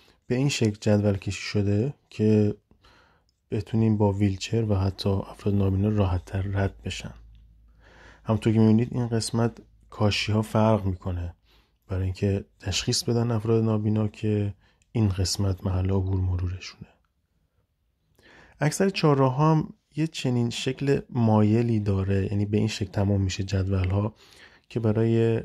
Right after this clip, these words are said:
رفت آمد افرادی که کم توانی جسمی دارن. و اینم که اول ورودی هر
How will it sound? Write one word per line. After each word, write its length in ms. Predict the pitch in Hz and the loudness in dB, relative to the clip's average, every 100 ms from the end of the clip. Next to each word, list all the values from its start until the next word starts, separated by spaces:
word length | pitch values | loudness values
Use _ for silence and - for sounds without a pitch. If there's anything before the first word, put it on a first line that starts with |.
| - 110 | -8 -4
رفت 280 | 104 - | -4 -2
آمد 240 | 101 98 107 | -2 0 0
افرادی 440 | 101 - 101 104 | -2 -4 -4 -4
که 60 | 104 | -2
کم 180 | 98 95 | -4 -4
توانی 560 | 95 95 98 101 107 - | -4 -2 0 0 -2 -6
جسمی 400 | - 92 - 101 | -12 -8 -2 0
دارن. 280 | 92 87 90 - _ _ _ _ _ _ _ - | 0 -2 -6 -14 _ _ _ _ _ _ _ -4
و 60 | |
اینم 220 | 123 135 127 | 0 2 2
که 200 | 131 127 | 2 4
اول 460 | 107 110 117 117 120 - - - _ _ 113 107 | 2 2 2 0 -2 -14 -20 -20 _ _ -14 0
ورودی 380 | 110 101 101 113 | 2 2 2 2
هر 440 | 98 - 113 110 | 2 0 0 0